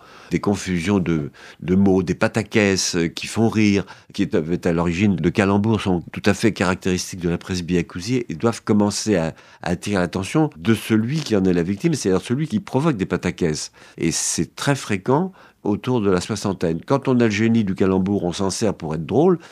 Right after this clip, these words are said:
Quand on n'a pas ce petit don que Victor Hugo possédait au plus haut point, eh bien, à ce moment-là, on comprend pas. On comprend pas des choses, on fait de grosses erreurs. Ça, c'est un signe.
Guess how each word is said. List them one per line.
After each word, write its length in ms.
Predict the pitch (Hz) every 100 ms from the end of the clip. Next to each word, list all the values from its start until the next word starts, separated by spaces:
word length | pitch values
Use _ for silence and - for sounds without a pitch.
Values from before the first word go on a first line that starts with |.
| - 107
Quand 180 | 98
on 60 | 95
n'a 100 | 92
pas 160 | 107 101
ce 160 | -
petit 380 | 87 85 - 85
don 280 | 82 175 190 - - -
que 80 |
Victor 340 | 87 90 92 87
Hugo 360 | 85 95 82 - -
possédait 400 | 87 - 85 85
au 80 | 78
plus 160 | - 78
haut 100 | 78
point, 260 | 151 170 170 - -
eh 60 | -
bien, 160 | 85 90
à 60 |
ce 120 | 85 85
moment-là, 420 | 87 107 147 123 - -
on 40 | 101
comprend 320 | 214 208 123
pas. 300 | 107 101 - _ -
On 140 | 87
comprend 320 | - 101 95
pas 120 | 101
des 100 | 87
choses, 240 | 87 156 127
on 60 |
fait 180 | 85 104
de 80 | 87
grosses 340 | 85 123 127
erreurs. 380 | 123 104 101 101 - - _ _ -
Ça, 200 | - 107
c'est 240 | 92 104
un 60 | 104
signe. 320 | - 92